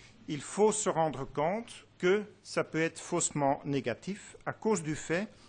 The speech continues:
du, ce que j'appelle le syndrome polycompartiment.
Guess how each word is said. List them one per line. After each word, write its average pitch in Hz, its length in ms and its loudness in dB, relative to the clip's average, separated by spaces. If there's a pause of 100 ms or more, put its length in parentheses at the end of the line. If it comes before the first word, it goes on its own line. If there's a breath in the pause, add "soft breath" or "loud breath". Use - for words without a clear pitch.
(380 loud breath)
du, 165 340 -2
ce - 80 -12
que 160 140 -4
j'appelle 165 540 2
le 151 140 -2
syndrome 151 440 0 (180)
polycompartiment. 160 960 0